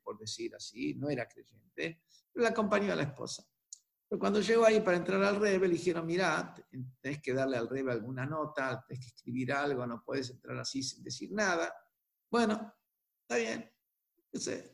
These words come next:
escribí algo, qué sé yo. Dice, yo no tengo lo que preguntar. Bueno, fíjese, bueno, la verdad hay una cosa que de chico me molestó. Y le preguntó al Rebe, ¿por qué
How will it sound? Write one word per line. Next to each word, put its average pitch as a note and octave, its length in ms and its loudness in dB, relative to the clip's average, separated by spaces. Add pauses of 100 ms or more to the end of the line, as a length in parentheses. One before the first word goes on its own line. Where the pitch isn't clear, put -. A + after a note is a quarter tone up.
(120)
escribí C4+ 400 4
algo, A#3 400 10
qué G3 140 6
sé F3+ 120 4
yo. F#3+ 120 4
Dice, G#3+ 200 0
yo G#3+ 120 0
no F#3+ 80 -4
tengo F#3+ 160 2
lo E3 120 -2
que C#3 120 0
preguntar. B2+ 580 -4
Bueno, F3 240 -10
fíjese, A#3 240 0
bueno, G3 400 -2
la G3 120 0
verdad A3 160 4
hay G#3+ 80 4
una F#3+ 180 2
cosa F3+ 280 0
que D#3+ 400 -2 (480)
de F3 140 6
chico G#3+ 460 6
me F3+ 160 4
molestó. F3 960 2 (640)
Y B3 40 -4
le A#3+ 100 4
preguntó A#3+ 340 2
al A3+ 80 2
Rebe, G3 560 2 (880)
¿por D3+ 380 -4
qué E3+ 560 4